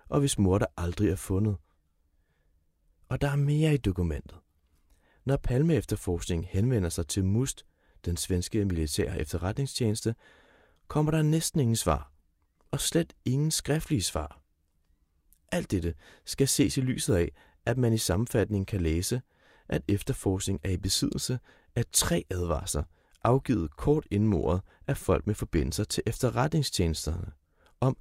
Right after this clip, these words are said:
at Palme ville blive myrdet af netop efterretningstjenesterne. Alt dette lyder som noget,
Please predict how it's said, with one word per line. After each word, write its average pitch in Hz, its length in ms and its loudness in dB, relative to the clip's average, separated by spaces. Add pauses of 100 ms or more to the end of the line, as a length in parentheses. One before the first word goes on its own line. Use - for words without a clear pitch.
(260)
at 143 140 -2
Palme 104 400 2 (160)
ville 110 180 0
blive 113 240 -2
myrdet 95 360 2 (120)
af 131 140 -2
netop 135 380 2 (180)
efterretningstjenesterne. 123 1200 -2 (1700)
Alt 165 240 2
dette 90 280 2 (480)
lyder 110 260 6
som 139 160 4
noget, 90 300 4